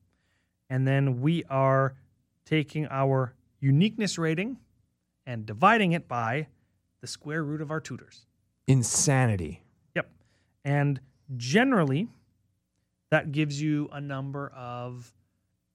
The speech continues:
Speaker 1: uh, what, twenty, thirty, forty?
Speaker 2: Yep.
Speaker 1: Um, Surak was seventy,
Speaker 2: Seventy.
Speaker 1: seventy whatever.
Speaker 2: Seventy.
Speaker 1: And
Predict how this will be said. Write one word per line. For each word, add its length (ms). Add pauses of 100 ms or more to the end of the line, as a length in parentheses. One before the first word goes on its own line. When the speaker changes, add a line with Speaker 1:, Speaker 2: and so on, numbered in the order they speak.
(120)
Speaker 1:
uh, 240 (560)
what, 240
twenty, 520 (200)
thirty, 440 (220)
forty? 580
Speaker 2:
Yep. 140 (300)
Speaker 1:
Um, 400 (920)
Surak 500
was 220 (160)
seventy, 640
Speaker 2:
Seventy. 480
Speaker 1:
seventy 600
whatever. 760
Speaker 2:
Seventy. 1400
Speaker 1:
And 380